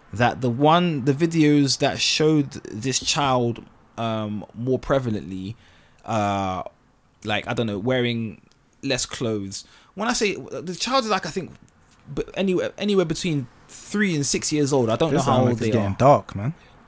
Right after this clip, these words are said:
Speaker 1: I don't know how old they are. But when I say less clothes, I don't mean, like, they're just wearing, you know,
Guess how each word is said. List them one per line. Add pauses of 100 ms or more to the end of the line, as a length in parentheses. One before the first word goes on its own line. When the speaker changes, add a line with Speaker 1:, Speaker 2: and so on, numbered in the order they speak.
(120)
Speaker 1:
I
don't
know
how
old
they
are. (420)
But
when
I
say
less
clothes,
I
don't
mean,
like, (1300)
they're
just
wearing,
you
know,